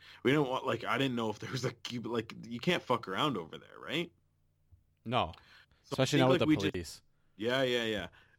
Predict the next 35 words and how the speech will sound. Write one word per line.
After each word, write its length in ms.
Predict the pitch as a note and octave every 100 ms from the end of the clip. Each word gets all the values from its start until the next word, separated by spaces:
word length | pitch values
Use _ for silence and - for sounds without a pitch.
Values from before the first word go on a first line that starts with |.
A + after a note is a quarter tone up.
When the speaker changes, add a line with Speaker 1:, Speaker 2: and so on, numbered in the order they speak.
| -
Speaker 1:
And 180 | C3 A2+
not 300 | C3 C3 -
speaking 380 | - B2 C3
the 40 | A#2
same 280 | - A2+ G2+
language, 420 | G2+ A#2+ D3 A#2
like, 160 | G2 A2
I 60 |
could 200 | G2+ G2+
easily 440 | G2+ G#2+ G2 G2 F#2+
go 160 | F2
south. 340 | - E2 D#2+ - _ _ _ - _ _ _
So 640 | - - A2 A2 G2+ F#2 - _ _ _ _ -
we're 120 | A2+
like, 160 | G2+ F#2+
"Hey, 160 | F#2
fuck 320 | F2 A2+ A2 A2
it. 140 | G2
We'll 100 | G2+
just 220 | G#2+ G#2
grab," 300 | G2 F#2+ F#2+
like, 120 | F#2+ F2+
there 120 | F#2+
was 80 | F2+
a 40 |
concession 520 | F#2+ F2+ G#2+ G2+ G2+
stand 480 | G2 F#2 F#2+ F#2 F2+
or 120 | E2+
some 200 | - F2+
guy. 280 | F2 F2 E2+
So 160 | - E2+
we 100 | E2+
grabbed, 340 | E2+ E2 -
like, 180 | G1+
a, 40 | -